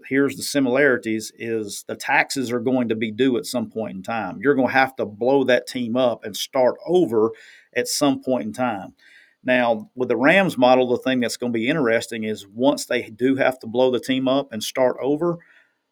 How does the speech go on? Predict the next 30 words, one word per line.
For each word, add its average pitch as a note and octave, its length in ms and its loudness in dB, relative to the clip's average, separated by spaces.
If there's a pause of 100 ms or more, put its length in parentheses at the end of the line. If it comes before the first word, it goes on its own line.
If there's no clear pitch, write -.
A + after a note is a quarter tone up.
(1120)
how D3 200 -4
much C#3 400 -2
draft B2+ 520 4
equity B2 360 -4
do A2+ 140 -4
they A2+ 200 0
have A2+ 340 0
to A2 80 -4
rebuild? G2+ 680 -4 (360)
That B2+ 320 4
will D3+ 160 0
be, B2+ 540 0 (320)
uh, G2+ 320 -6
I A2+ 40 -6
guess, B2 260 -2
the A2+ 100 -6
completion C#3 580 -2
of C3 100 0
the B2 80 2
model C#3 420 4
to B2 140 -8
see, B2+ 540 -2 (400)
uh, G#2 280 -6
how B2+ 220 6
it A2 60 2
works A#2 360 0
in A#2+ 40 -4
a A2 60 -2
long-term, A#2 720 0
uh, G#2 380 -8